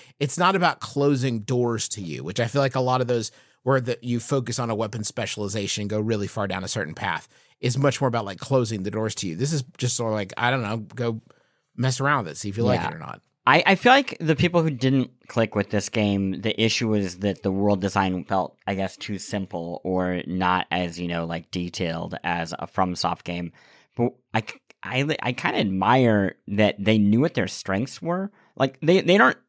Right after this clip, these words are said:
Speaker 2: so, the world isn't so bad or so boring. It just, I never felt like that was the thing that they were most fascinated by.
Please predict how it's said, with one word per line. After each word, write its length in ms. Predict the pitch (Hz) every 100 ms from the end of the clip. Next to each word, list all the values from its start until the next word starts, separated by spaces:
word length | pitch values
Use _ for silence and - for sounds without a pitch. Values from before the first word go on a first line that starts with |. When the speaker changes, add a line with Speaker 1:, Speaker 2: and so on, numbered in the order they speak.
| -
Speaker 2:
so, 460 | - - 147 156 -
the 100 | 135
world 220 | 165 202
isn't 240 | 156 117 -
so 360 | - 107 139
bad 340 | 98 85 - -
or 80 | 101
so 320 | 90 - 143
boring. 460 | 135 87 - 87 101 - - _ -
It 60 |
just, 340 | 123 139 131 - -
I 140 | 120
never 220 | 139 135
felt 160 | 127 117
like 160 | 104
that 240 | 98 104 -
was 240 | 98 90
the 120 | 95
thing 280 | 90 95 95
that 140 | 90 92
they 120 | 92
were 260 | 87 90
most 520 | 87 87 92 95 90 -
fascinated 560 | 85 82 - 85 78
by. 300 | - - -